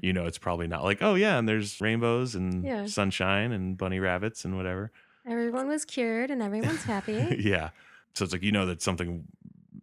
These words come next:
Speaker 1: not great will probably go down.
Speaker 2: Right.
Speaker 1: And in the script,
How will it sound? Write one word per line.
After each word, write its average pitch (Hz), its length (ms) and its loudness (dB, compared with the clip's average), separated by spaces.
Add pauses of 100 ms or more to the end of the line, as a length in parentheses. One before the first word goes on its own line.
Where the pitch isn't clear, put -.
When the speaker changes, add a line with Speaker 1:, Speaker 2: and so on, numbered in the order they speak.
(260)
Speaker 1:
not 107 400 2
great 95 320 0
will 87 120 -8
probably 85 400 -4
go 85 160 -2
down. 85 400 0 (120)
Speaker 2:
Right. 190 320 -8 (240)
Speaker 1:
And - 160 -2
in 90 120 -6
the 85 80 -6
script, - 880 -4